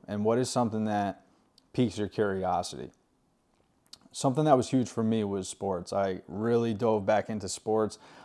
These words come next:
Ever since I was a kid, I was huge into sports, and that was something that I always gravitated towards, you know, ever since I was probably, like, three years old. Um,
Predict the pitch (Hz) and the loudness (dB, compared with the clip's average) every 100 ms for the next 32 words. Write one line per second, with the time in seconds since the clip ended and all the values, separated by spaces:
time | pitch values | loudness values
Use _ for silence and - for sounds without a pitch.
0 | - - 123 120 120 127 113 101 - 113 | -10 0 2 2 4 4 4 2 2 4
1 | 104 101 92 110 104 104 101 - 107 101 | 4 2 0 -4 -2 -4 -6 -4 -2 -2
2 | 95 - - - 87 104 101 95 92 87 | -4 -12 -14 -16 -12 -8 -4 -4 -6 -8
3 | - - _ 110 107 117 117 107 113 - | -14 -18 _ -2 6 6 6 2 0 0
4 | 104 95 - 104 107 101 95 101 98 95 | -2 0 0 2 2 2 0 -2 -4 -4
5 | 90 - _ _ _ _ - 110 101 95 | -6 -12 _ _ _ _ 4 6 6 4
6 | 95 87 80 - 85 - - 95 90 92 | -6 -8 -8 -8 -8 -10 -14 -12 -6 -4
7 | 98 - 101 98 95 90 98 95 92 87 | -4 -6 0 0 0 -2 -2 0 -2 -6
8 | - 104 95 90 87 92 80 80 - - | -6 -6 -4 -6 -6 -4 -6 -10 -20 -20
9 | - _ _ - - - 50 - 76 | -20 _ _ -20 -14 -12 -10 -12 -14